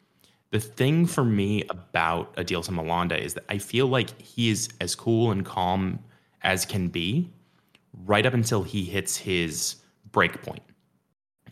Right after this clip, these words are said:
And there's no, like, "Oh, I look more stressed as it gets more stressful." He just looks like everything is well beneath him until it's not well beneath him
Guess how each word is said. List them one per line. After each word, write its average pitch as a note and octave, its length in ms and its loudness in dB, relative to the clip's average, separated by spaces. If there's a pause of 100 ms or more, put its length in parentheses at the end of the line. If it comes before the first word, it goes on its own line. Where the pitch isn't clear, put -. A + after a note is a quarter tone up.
And A2+ 140 2
there's G#2 140 2
no, A#2+ 260 6
like, G#2+ 520 2
"Oh, G#2 180 2
I F#2+ 80 4
look G2 300 0
more G2 240 2
stressed - 640 2
as F2 180 -2
it F2 140 -4
gets F#2 200 -2
more G2+ 200 4
stressful." - 680 0 (240)
He C3+ 140 6
just C#3 180 2
looks E3 180 2
like A#2+ 220 2
everything A2+ 520 4
is F#2+ 120 2
well F2+ 320 2
beneath G2 380 -2
him E3+ 320 2 (480)
until A2 340 4
it's F#2 140 -2
not E2+ 240 -2
well - 140 -8
beneath - 280 -12
him - 140 -12